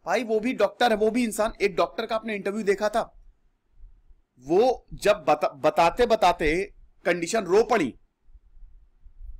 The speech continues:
तो उन्होंने ये बोल रहे हैं यहाँ पे टास्क फोर्स कि हम कुछ कर ही नहीं रहे हैं। डॉक्टर्स बोल रहे हैं, डॉक्टर्स पूछ रहे हैं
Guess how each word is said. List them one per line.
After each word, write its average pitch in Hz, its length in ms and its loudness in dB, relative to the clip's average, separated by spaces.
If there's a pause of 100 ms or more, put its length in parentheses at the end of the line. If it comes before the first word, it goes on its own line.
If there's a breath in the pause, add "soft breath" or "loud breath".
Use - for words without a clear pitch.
तो 214 60 2
उन्होंने 214 680 2
ये 160 200 2
बोल 180 260 2
रहे 226 200 2
हैं 180 80 0
यहाँ 160 120 2
पे 165 100 -6
टास्क 151 380 0
फोर्स 135 360 -2 (560)
कि 226 240 -2 (180)
हम 226 200 2
कुछ - 200 -6
कर 196 200 2
ही 240 100 0
नहीं 254 160 0
रहे 254 100 4
हैं। 190 220 2
डॉक्टर्स 156 340 2
बोल 175 220 -4
रहे 190 200 -4
हैं, 135 200 -6
डॉक्टर्स 175 300 -6
पूछ 214 300 -10
रहे 190 200 -2
हैं - 460 -10